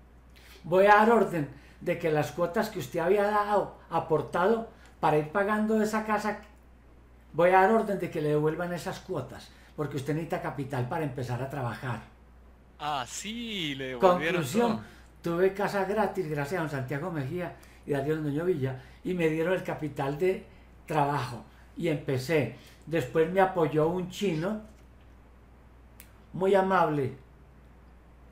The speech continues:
Speaker 1: Steve Liu, que conocí por accidente a través del internet. Y ya mi empresa llegó a ser grande. Eh,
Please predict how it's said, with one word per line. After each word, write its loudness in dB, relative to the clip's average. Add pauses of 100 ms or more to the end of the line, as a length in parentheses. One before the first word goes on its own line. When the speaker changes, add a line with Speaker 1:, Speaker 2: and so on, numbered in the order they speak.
(120)
Speaker 1:
Steve 4
Liu, 6 (680)
que -4
conocí -2
por 0
accidente 0
a -2
través -2
del -4
internet. -4 (960)
Y 0
ya 0
mi -2
empresa -2
llegó 0
a -4
ser 0
grande. 0 (1600)
Eh, -6